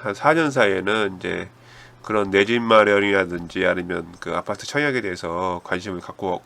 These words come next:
계시지 않다가 제가 자꾸 이제 그런 청약을 좀 빨리 하시라, 내 집만 하셔야 된다라고 해서 청약을 준비하셔서 도전하려고 하셨는데,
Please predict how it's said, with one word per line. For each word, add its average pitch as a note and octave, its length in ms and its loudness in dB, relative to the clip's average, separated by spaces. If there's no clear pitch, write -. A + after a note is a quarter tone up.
계시지 G#2 380 -6
않다가 F#2 580 0
제가 A#2+ 840 10
자꾸 G2+ 380 -6
이제 F2 480 -4
그런 F2+ 200 -10
청약을 C3+ 440 -2
좀 G2 120 -10
빨리 A2+ 180 0
하시라, F2+ 760 -2
내 F2+ 100 -6
집만 G2+ 300 -6
하셔야 B2+ 200 -8
된다라고 F2+ 680 -2
해서 F#2 600 -2
청약을 E3 460 0
준비하셔서 A#2+ 720 -4
도전하려고 A2+ 680 0
하셨는데, A2 760 0